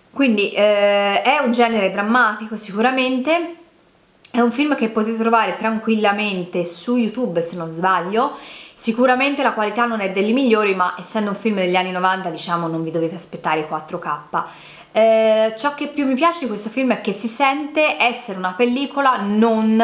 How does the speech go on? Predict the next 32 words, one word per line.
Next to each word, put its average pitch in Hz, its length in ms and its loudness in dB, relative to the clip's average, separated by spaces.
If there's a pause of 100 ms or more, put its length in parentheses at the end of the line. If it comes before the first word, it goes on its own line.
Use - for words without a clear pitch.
(640)
una 247 140 2
pellicola 254 380 2
straniera, 175 640 -2
non 269 400 2
americanizzata, 185 1200 -2
e 247 100 -2
questo 254 240 -6
mi 196 100 -2
è 175 60 -6
piaciuto 190 380 -10
tanto. 170 560 -4 (320)
Viene 262 760 0
ricalcata 233 480 0
abbastanza 254 480 -4
fedelmente 202 540 -2
la 180 80 0
storia 175 280 -2
del 180 120 -2
romanzo, 262 260 0
tant'è 190 280 -4
vero 220 160 0
che 180 100 -2
la 165 160 -2
sceneggiatura, 233 920 -2 (360)
eh, 180 220 2
è 208 60 -8
stata 196 240 -6
scritta 277 440 -2
da 175 180 2
Yu 170 200 -2
Hua 170 220 2
stesso, - 800 -2